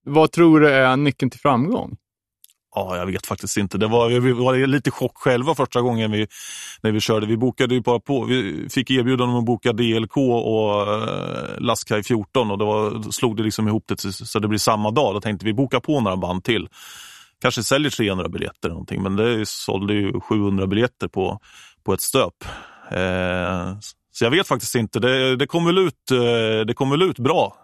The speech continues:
Speaker 2: kanske, i rätt tid och, och band som folk var intresserade av, eh, just då. Och sen är ju, ja, Frimis är en schysst lokal att arra på. Det,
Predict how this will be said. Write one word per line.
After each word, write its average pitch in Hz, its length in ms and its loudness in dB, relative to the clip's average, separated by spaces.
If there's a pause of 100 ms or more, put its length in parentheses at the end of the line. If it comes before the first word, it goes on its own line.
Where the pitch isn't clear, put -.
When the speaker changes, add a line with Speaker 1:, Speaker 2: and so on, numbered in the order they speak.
(240)
Speaker 2:
kanske, 110 280 0
i 107 120 0
rätt 131 200 0
tid 123 320 0
och, 110 480 2
och 104 100 -6 (760)
band 123 240 4
som 117 160 -2
folk 120 220 -2
var 110 240 2
intresserade 110 580 0
av, 101 480 0 (560)
eh, 58 840 -8
just 123 380 0
då. 107 280 0 (420)
Och 107 100 -6
sen 127 180 2
är 143 40 4
ju, 113 480 0
ja, 76 120 -8 (240)
Frimis 151 420 2
är 135 40 2
en 120 380 0
schysst - 300 -4
lokal 110 360 0
att 107 80 -2
arra 107 240 0
på. 101 200 -6 (680)
Det, 104 480 0